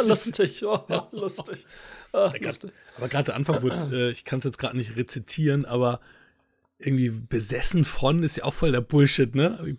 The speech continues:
Speaker 2: Genau, besessen von die und den, ah, Alter.
Speaker 1: Ja, ne? Irgendwie.
Speaker 2: Als, er ist doch, er ist doch, er ist doch nicht von, von hier, wir sind doch hier beim Exorzisten und haben hier irgendeine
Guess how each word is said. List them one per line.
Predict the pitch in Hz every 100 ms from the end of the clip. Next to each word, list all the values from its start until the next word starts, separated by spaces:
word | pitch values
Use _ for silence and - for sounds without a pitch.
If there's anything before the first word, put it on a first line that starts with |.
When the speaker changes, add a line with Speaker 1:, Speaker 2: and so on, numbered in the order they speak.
| 143
Speaker 2:
Genau, | 156 143
besessen | 127 127 160 160
von | - 139 131 117
die | 147 139
und | 135 120
den, | 135 123 113
ah, | - - - - _ -
Alter. | 104 101 98 _ _ _ _ _ _ -
Speaker 1:
Ja, | 160 139
ne? | 151 262
Irgendwie. | 175 170 170 156
Speaker 2:
Als, | 143 104 123 - -
er | 123
ist | 127
doch, | 135
er | -
ist | -
doch, | 143
er | 131 135
ist | 143
doch |
nicht | 139 -
von, | 131 127
von | - 127 123
hier, | 123 120 113
wir | 131
sind | - 131
doch | 143
hier | 139
beim | 127
Exorzisten | 127 - 117 170 156 135
und | 127 120 117
haben | 127 131
hier | 123
irgendeine | 131 127 127 127 123